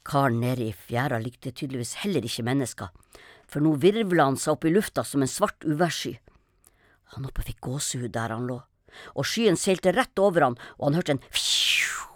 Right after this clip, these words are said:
uhyggelig lyd fra den. Så ble det dørgende stille, kjempestille. Han Didrik, han hadde tydeligvis ikke merka noe som helst. Han rusla tilbake til huset sitt igjen. Den lille nissegutten,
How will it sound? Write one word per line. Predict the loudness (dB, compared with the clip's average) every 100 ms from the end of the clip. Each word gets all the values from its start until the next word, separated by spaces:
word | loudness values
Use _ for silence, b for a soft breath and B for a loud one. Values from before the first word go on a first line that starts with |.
| _
uhyggelig | -12 -12 -10 -10 -2 0 0 0
lyd | 0 -2
fra | -8
den. | -10 -16 _ _ _ _ _ _ _ _ _
Så | -12 -12 -14
ble | -16 -14
det | -16 -18 b b b b _ -2
dørgende | 0 0 -4 -4 -6
stille, | -8 -6 -6 -6 -10 -16 b b b b b
kjempestille. | -18 -12 -10 -12 _ -8 -8 -12 -16 -20 _ _ _ _ _ B B B 0
Han | 0 0 2
Didrik, | 4 4 -2 -4 -4
han | 2 4
hadde | 2 0
tydeligvis | 0 0 -2 -4 -6
ikke | -6 -4
merka | -6 -4 -4
noe | -4 -6 -10
som | -8 0
helst. | 0 0 -14 b b b -2
Han | 4 4
rusla | 2 -2 -2 -2
tilbake | -2 0 -2 -4
til | -8 -4
huset | -4 -4 -6
sitt | -8 -6
igjen. | -6 -6 -12 _ _ _ b b b b b _ -16
Den | -12 -8
lille | -6 -6
nissegutten, | -6 -6 -10 -12 -14 -14